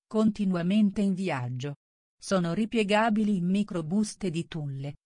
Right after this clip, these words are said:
sono facili da lavare e non necessitano dunque di s-,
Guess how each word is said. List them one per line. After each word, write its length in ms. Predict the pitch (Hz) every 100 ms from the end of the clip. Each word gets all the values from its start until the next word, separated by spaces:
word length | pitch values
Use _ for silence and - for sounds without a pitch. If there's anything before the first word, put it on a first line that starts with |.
| _
sono 360 | - 220 214 208
facili 520 | 214 190 190 233 208
da 140 | 151
lavare 480 | 151 175 202 208 202
e 80 | 185
non 400 | 165 180 196 196
necessitano 840 | 196 202 196 - - 180 180 165
dunque 480 | 151 214 202 196 190
di 120 |
s-, 40 | 160